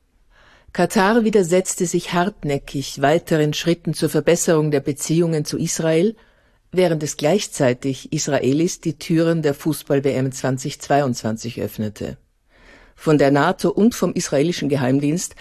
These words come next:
erhielt Katar Unterstützung bei der Terrorismusbekämpfung. Im Lauf der Zeit wandelte sich Katars Rolle von einem Vermittler zu einem aktiven Akteur bei genau jenen Krisen,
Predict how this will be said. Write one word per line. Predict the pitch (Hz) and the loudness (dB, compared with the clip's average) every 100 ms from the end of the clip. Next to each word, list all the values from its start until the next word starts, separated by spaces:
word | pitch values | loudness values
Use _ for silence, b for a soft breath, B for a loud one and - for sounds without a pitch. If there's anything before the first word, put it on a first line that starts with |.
| B B | B B
erhielt | 175 196 202 | -2 0 -2
Katar | - 170 180 139 151 170 B B B | -4 -2 0 2 0 -4 B B B
Unterstützung | 175 175 165 - 139 - 151 147 | -2 -2 -2 0 -2 0 0 2
bei | 135 | 2
der | 135 | 2
Terrorismusbekämpfung. | 135 139 139 143 - 123 113 123 - 117 120 - - 127 - _ _ _ _ _ _ - | 0 0 0 0 -2 -4 -6 -8 -8 -8 -8 -8 -10 -12 -18 _ _ _ _ _ _ 0
Im | 196 | 4
Lauf | 202 233 - | 6 4 2
der | 220 | 0
Zeit | - 180 190 165 | 4 4 4 2
wandelte | 160 170 165 170 | 0 2 0 -2
sich | 151 147 | -2 -2
Katars | - 139 143 131 135 | -2 -2 0 0 0
Rolle | 139 131 143 | 2 4 2
von | 143 135 | 0 0
einem | 131 127 | 2 2
Vermittler | - 135 147 - 156 151 151 b b b | 0 0 0 0 0 2 0 b b b
zu | - | -2
einem | 151 139 143 | 0 2 0
aktiven | 131 - - - 165 151 | -4 -8 -8 -4 0 0
Akteur | 156 127 - - 139 127 117 135 - | -2 -6 -10 -2 2 2 0 -4 -2
bei | 131 | 0
genau | 131 165 160 165 190 | 2 2 2 4 4
jenen | 214 160 202 220 202 | 2 2 4 4 2
Krisen, | - 185 208 160 147 | 0 2 2 2 0